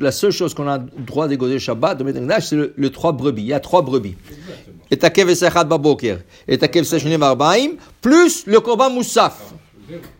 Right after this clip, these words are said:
Speaker 1: C'est tout. Mais le feu, on n'a pas le droit d'allumer.
Speaker 2: Ok.
Speaker 1: Le feu est allumé avant Shabbat. Ok ? On n'a pas le droit.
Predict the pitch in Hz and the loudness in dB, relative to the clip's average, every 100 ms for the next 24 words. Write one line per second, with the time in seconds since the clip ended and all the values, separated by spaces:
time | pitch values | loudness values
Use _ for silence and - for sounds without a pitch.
0 | _ _ _ - 359 359 381 330 - - | _ _ _ -2 0 2 2 0 -12 -20
1 | _ _ _ _ _ _ _ 170 233 226 | _ _ _ _ _ _ _ 2 4 4
2 | 233 240 170 156 156 139 165 190 254 285 | 4 0 2 -2 -2 0 0 0 -2 -4
3 | 143 - _ _ _ - - 202 - 214 | -4 -8 _ _ _ -18 2 2 6 4
4 | 208 196 196 226 285 349 - - _ 151 | 4 -2 0 2 2 2 -12 -20 _ 4
5 | 202 196 294 - 220 165 131 - _ _ | 4 6 2 4 2 2 -2 -6 _ _
6 | _ _ _ - - 262 - 123 139 277 | _ _ _ -20 -2 -2 -2 -2 0 2
7 | 320 180 120 | 4 4 2